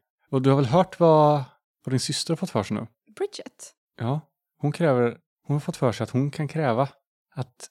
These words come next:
Speaker 1: familjen Collins ska flytta härifrån. Det betyder också att en viss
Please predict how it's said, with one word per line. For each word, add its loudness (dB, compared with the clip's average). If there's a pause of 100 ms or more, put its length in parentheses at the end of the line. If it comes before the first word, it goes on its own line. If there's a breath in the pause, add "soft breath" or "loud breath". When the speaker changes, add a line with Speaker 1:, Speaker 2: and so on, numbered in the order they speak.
(160)
Speaker 1:
familjen 0
Collins -4 (100)
ska -16
flytta -10
härifrån. -8 (400)
Det -2
betyder 2
också -6
att -12
en -2
viss -10